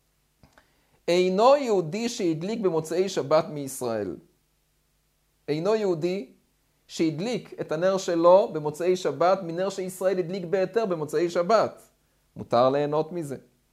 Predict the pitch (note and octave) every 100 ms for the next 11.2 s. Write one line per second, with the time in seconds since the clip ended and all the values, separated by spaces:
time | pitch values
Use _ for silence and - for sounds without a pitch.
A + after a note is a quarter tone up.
0 | _ _ _ _ A#3+ A#3+ - - _ _
1 | _ _ _ - F#3+ G3 - F#3+ F#3+ F#3+
2 | G#3+ B3 C#4 F#4 - _ F#3+ C#3+ B2+ B2+
3 | C#3+ E3+ E3+ D3+ D#3+ C4+ B2 - _ _
4 | _ _ _ _ _ _ _ _ _ _
5 | _ _ _ _ _ _ _ _ _ _
6 | _ _ _ _ _ _ _ _ _ _
7 | _ _ _ _ _ _ - D#3+ - F3+
8 | G3+ A#3 G#3 G3 G#3 G#3 G#3+ E3 F#3 A3+
9 | C#4+ - - E3+ C#3 D#3 G3+ C4+ A#3 -
10 | F3+ F3+ E3+ F#3 G3+ F#3+ F#3 F3 F#3 G#3
11 | C#4